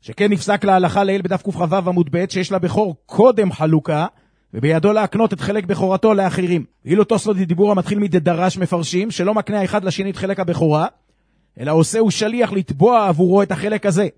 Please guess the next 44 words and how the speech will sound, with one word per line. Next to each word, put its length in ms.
ומחלוקת 420
המוראים 380
היא 100
במסכת 400
בבא 220
קמא, 400
דף 200
ע' 100
עמוד 360
א', 200
בגדר 360
הרשעה, 520
האם 200
היא 80
שליחות 380
או 100
הקנאה? 380
ולהלכה 400
קיימלן 540
שאינה 340
אלא 140
שליחות. 520
ומעתה 540
יכול 300
זה 140
שקיבל 400
מאחיו 320
את 100
ההרשעה 400
לתבוע 360
את 60
חלק 240
הבכורה 420
משאר 380
האחים, 340
ואחר 260
כך 100
יחלקו 360
את 60
הבכורה 400
ביניהם. 340
שכן 320
ממה 200
נפשך? 420